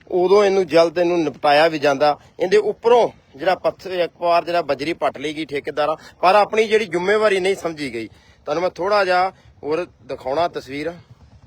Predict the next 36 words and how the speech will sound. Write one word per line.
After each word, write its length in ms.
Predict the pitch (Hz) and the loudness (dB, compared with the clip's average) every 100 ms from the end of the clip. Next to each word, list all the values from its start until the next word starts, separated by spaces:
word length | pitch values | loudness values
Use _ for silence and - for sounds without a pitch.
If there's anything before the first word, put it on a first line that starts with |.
| _ - - | _ -16 -10
ਆ 80 | 143 | -8
ਤੁਸੀਂ 220 | 147 147 | -8 -6
ਦੇਖ 240 | 135 139 | -2 -2
ਲਿਆ 100 | 151 | 0
ਇਹ 100 | 156 | 0
ਗੱਡੀਆਂ 280 | 135 127 151 | -2 -2 -2
ਜਿਹੜੀਆਂ 220 | 147 135 | -2 -2
ਆਉਂਦੀਆਂ 280 | 139 131 147 | -2 0 -4
ਕਿਸ 220 | - 160 | -4 -12
ਤਰ੍ਹਾਂ, 280 | - 135 127 - _ _ - _ - - - - - | -6 -6 -6 -10 _ _ -20 _ -20 -20 -20 -20 -4
ਕੀ 140 | 156 | 0
ਹਾਲਾਤ 380 | 147 143 131 127 | 2 4 4 2
ਕੀ 200 | - 117 | -6 -10
ਨੇ। 100 | 107 104 - - - - - | -10 -12 -20 -20 -20 -20 -6
ਤੇ 100 | 170 202 220 214 - | 2 4 4 2 2
ਇਹੋ 320 | 190 175 233 | 4 4 2
ਜਿਹੇ 800 | 220 226 233 233 - - - 175 | 4 4 4 2 -2 -16 -8 -4
ਰੋਡ 260 | 165 180 196 | 0 2 2
ਦੇ 240 | 202 202 | 2 0
ਅਜੇ 140 | 190 214 | 0 -4
ਵੀ 60 | |
ਕਹੀਏ 360 | 208 202 196 196 | -4 -2 0 0
ਕਿ 140 | 196 | -2
ਵਿਕਾਸ 520 | 175 143 156 156 175 180 | -6 -4 0 0 0 -2
ਹੈਗਾ 260 | 147 143 | -4 -2
ਹੈ, 220 | 143 143 - | -2 -4 -12
ਇਹ 40 | 156 | -16
ਕੀ 160 | 170 | -12
ਵਿਕਾਸ 400 | 165 139 135 135 | -10 -6 -6 -6
ਹੈ? 40 | 143 | -6
ਚਾਹੇ 220 | 160 175 | -4 -4
ਪੰਜਾਬ 380 | 175 139 151 170 | -4 -2 0 0
ਸਰਕਾਰ 520 | 202 190 190 202 196 - - - - | -4 -2 0 0 -2 -6 -20 -20 -12
ਜ਼ਰੂਰ 420 | 131 175 196 226 202 - - - | -6 -4 0 2 0 -2 -16 -6
ਉਹਦੇ 260 | 190 202 214 | -2 2 2
ਵੱਲੋਂ 600 | 190 185 202 208 208 | 2 0 2 2 0